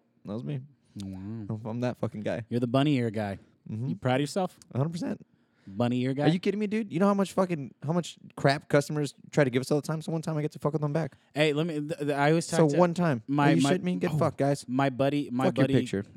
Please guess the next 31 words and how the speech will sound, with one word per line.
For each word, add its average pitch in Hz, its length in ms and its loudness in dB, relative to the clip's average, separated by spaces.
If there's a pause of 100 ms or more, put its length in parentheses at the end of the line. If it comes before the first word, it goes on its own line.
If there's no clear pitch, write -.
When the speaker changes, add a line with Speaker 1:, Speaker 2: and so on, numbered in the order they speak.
Speaker 2:
my 127 160 -2
buddy 131 420 0
is, 123 220 -2
um, 113 320 -2 (520)
uh, 107 220 -6
a 113 80 -8
server, 123 500 -2 (420)
and, 117 320 -2
uh, 104 160 -4
he 101 160 -4
was 123 120 -2
telling 117 260 0
me 117 140 -2
how 107 340 -4 (180)
the, 110 140 -4
his 104 200 -10
least 110 280 -12
favorite 113 280 -8
thing 104 320 -10 (460)
is 110 160 -8
when 110 140 -4
he's 110 160 -8
serving, 104 560 -4 (760)
uh, 104 280 -10
kids 131 460 -6 (220)
and 123 140 -4
they 113 100 -4
ask 104 140 -6
for 113 80 -12
chocolate 104 340 -8
milk 98 240 -12